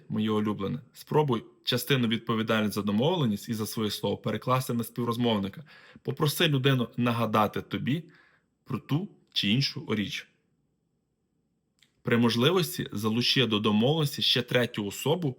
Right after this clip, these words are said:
для того, щоб вона у випадку недорозумінь була вашим спільним арбітром. Ну, звичайно, краще до цього не доводити, але все ж таки.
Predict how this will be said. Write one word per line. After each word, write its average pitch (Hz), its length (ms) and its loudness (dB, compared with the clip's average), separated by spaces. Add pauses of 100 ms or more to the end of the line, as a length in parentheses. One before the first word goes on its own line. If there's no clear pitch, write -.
(240)
для 104 180 -2
того, 131 260 2
щоб 117 220 -2
вона 113 400 0 (280)
у - 140 -6
випадку 110 580 0 (160)
недорозумінь 113 580 0
була 113 280 2 (400)
вашим 113 300 0
спільним 113 420 0
арбітром. 104 520 -2 (800)
Ну, 160 80 -2
звичайно, 147 440 2
краще 113 280 0
до 113 100 -8
цього 113 240 0
не 110 120 0
доводити, 113 380 -2
але 101 120 0
все 104 200 -4
ж - 120 0
таки. - 280 -10